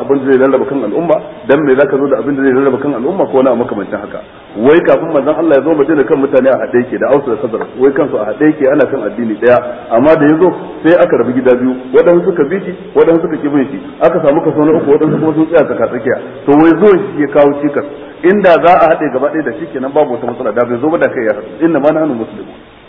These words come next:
Ka duba duk wannan barna ta soyayya gyara suke bukata kenan. "Inna ma nahnu muslimun." Shi yasa inda za a kyale mutane da da'awar su, kamar yadda manzo Allah ya ce, "Law yuqam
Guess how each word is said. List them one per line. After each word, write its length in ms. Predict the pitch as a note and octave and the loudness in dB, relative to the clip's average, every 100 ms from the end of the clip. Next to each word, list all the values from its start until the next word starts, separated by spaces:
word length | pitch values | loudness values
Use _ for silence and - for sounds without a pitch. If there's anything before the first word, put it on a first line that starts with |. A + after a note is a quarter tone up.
| - - - - - - - - - | -20 -20 -20 -20 -20 -20 -20 -20 -20
Ka 140 | - B2 | -14 -6
duba 160 | D3+ | -4
duk 160 | C3+ D#3+ | 0 2
wannan 240 | F#3 F3 C#3 | 2 2 -2
barna 220 | A#2+ C3+ | 0 2
ta 160 | D3+ | 2
soyayya 320 | C#3+ B2 D3 C#3+ | -2 2 2 4
gyara 320 | D3+ D3+ - | 4 4 0
suke 160 | - | -6
bukata 320 | A2 - G#2+ - | -10 -8 -8 -10
kenan. 240 | - - - | -18 -14 -4
"Inna 160 | D#3 | 0
ma 140 | C#3 D3+ | 2 2
nahnu 320 | D#3 D3 G#2+ | 2 -2 -4
muslimun." 240 | F#2+ - - - - - - | -8 -14 -18 -20 -20 -20 -18
Shi 80 | - | -2
yasa 300 | E3+ F#3 F#3 | 0 4 2
inda 320 | - G#3 G3 D#3+ | 4 2 4 4
za 80 | E3+ | 2
a 20 | - | 2
kyale 180 | D3+ D3 | 2 2
mutane 320 | C#3 C#3+ B2+ | 2 0 0
da 80 | B2 G#2+ | 0 -2
da'awar 240 | G2+ A2+ A#2 | 0 2 0
su, 160 | - - - - - - - | -4 -12 -16 -16 -16 -16 -2
kamar 240 | C#3 D3 | 0 2
yadda 80 | D#3 | 2
manzo 240 | C#3 B2+ | 2 4
Allah 160 | C#3+ C#3 | 4 4
ya 140 | C#3 C3+ | 0 -4
ce, 40 | |
"Law 160 | C#3+ F3+ | 2 4
yuqam 260 | F#3+ F3+ | 4 4